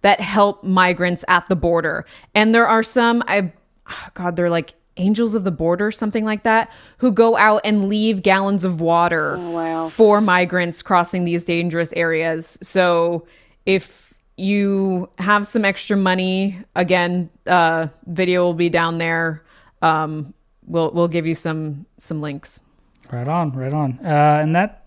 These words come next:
Speaker 3: that was pretty much our show. Uh, I think that's a good note to end it on. Unless, uh, Ellen, you got anything for our listeners?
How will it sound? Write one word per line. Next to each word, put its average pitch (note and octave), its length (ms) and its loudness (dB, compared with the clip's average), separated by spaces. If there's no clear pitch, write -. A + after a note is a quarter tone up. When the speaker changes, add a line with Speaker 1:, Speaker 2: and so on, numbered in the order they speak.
Speaker 3:
that F#3+ 140 0
was C4 160 -4
pretty A3 180 2
much E3+ 240 0
our C#3 140 2
show. G#3 600 0
Uh, C#3+ 140 2
I C#3 100 2
think D#3+ 160 0
that's D#3+ 160 0
a D#3 40 -4
good D#3+ 220 0
note D3+ 220 0
to - 180 -8
end E3 200 0
it D#3 80 -2
on. D3 180 4
Unless, D3 220 0
uh, C#3+ 240 0
Ellen, F3 280 2
you D#3+ 60 0
got D#3 200 2
anything E3 420 0
for D#3+ 160 0
our D3+ 180 4
listeners? G3+ 600 0